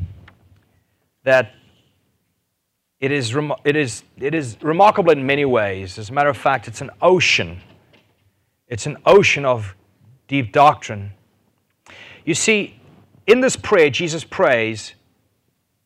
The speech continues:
we see that he's praying the real Lord's Prayer. This is, in fact,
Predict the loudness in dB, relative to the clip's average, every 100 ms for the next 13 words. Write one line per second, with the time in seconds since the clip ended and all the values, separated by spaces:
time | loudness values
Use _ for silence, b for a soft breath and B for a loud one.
0 | _ _ -6 -4 -4 -2 -2 -4 -8 -10
1 | -4 -4 -2 -4 -2 2 4 4 2 0
2 | 2 2 2 -4 -4 -2 -4 -4 -6 -10
3 | -14 -2 0 0 -8